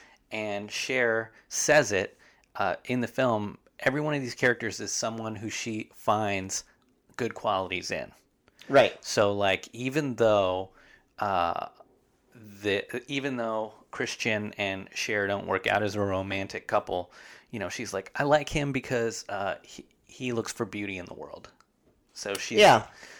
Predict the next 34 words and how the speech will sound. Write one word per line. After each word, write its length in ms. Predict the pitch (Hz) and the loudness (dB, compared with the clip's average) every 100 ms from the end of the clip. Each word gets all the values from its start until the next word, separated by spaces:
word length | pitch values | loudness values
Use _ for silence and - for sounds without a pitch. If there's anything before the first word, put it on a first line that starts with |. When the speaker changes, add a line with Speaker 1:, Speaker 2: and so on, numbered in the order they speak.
| - - - | -20 -20 -4
Speaker 1:
Or, 420 | 120 117 110 107 | 0 4 4 4
um, 380 | 95 101 104 101 _ | 4 2 0 -6 _
when 160 | 113 127 | -6 -6
she, 420 | - 131 131 - - | -4 -6 -8 -10 -6
she 160 | 135 | 0
has 200 | 120 123 | 4 4
a 60 | 113 | 4
flare 420 | - - 120 117 | -2 2 4 6
up 140 | 117 117 | 6 4
in 60 | |
a 60 | 104 | -2
fight 320 | - 110 101 | 4 4 4
with 140 | 101 - | -2 0
Ty, 420 | 110 95 95 - - _ _ - - - _ - | 4 6 4 2 -6 _ _ -20 -20 -20 _ 0
uh, 360 | 101 90 90 - _ _ - | 4 4 2 -2 _ _ -4
even 220 | 131 131 | 0 2
though 120 | 120 | 4
they 100 | 113 | 4
have 300 | 107 113 113 | 4 4 4
that 320 | 110 95 - _ _ _ _ _ | 4 2 2 _ _ _ _ _
fight, 460 | - - 127 107 - _ - | -4 4 6 4 -4 _ -6
they 120 | 120 | -4
have 200 | 104 117 107 | 0 0 0
a 60 | |
resolve, 680 | 101 98 104 107 92 87 - - | -2 0 4 6 6 4 -4 -8
and 120 | 104 | -6
it's, 160 | 92 - | -4 -6
like, 180 | - - | -8 -6
not 220 | 107 104 | -4 0
that 180 | 101 - | -2 -2
big 160 | 90 | -12
a 40 | - | -14
deal. 400 | - 71 - - _ _ _ _ _ - - - | -14 -14 -16 -20 _ _ _ _ _ -20 -20 2
Speaker 2:
Yeah, 300 | 196 170 110 | 6 6 6